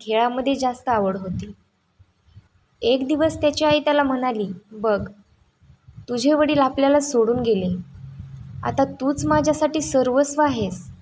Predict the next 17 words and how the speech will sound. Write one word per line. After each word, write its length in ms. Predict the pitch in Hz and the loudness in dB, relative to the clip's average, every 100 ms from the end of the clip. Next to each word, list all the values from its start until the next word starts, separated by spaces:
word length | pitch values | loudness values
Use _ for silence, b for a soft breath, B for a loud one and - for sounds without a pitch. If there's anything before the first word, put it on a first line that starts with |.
| - - _ - | -20 -20 _ -16
तू 220 | - 247 | -12 -8
शिकून 420 | 254 302 294 330 | -4 -2 0 0
मोठा 340 | 302 262 262 277 | 2 2 2 2
माणूस 360 | 285 285 302 | 2 2 0
झाला 300 | 277 269 247 | 0 0 2
पाहिजेस." 540 | 233 214 196 185 - - _ _ _ - - _ _ _ _ | 2 0 -2 -4 -8 -16 _ _ _ -20 -20 _ _ _ _
आईचे 380 | - 208 214 269 | -4 0 0 0
बोलणे 340 | 254 277 277 294 | 2 4 4 4
ऐकून 540 | 196 196 233 233 226 | 2 0 -2 -2 -2
मुलाला 320 | 233 247 262 269 | -2 0 2 0
खूप 180 | - 285 269 | -4 -6 -2
वाईट 320 | 240 214 233 233 | 0 2 0 -2
वाटले. 340 | 208 196 190 202 _ _ _ _ _ _ _ _ _ _ _ _ - - - - | -4 -4 -12 -14 _ _ _ _ _ _ _ _ _ _ _ _ -20 -20 -10 -2
त्याला 440 | 233 247 214 226 | 2 2 2 -2
स्वतःची 580 | - - 233 254 277 320 | -4 -2 0 0 0 -4
चूक 220 | 320 311 | -4 -6
समजली. 580 | - 285 240 240 208 | -2 0 0 -2 -4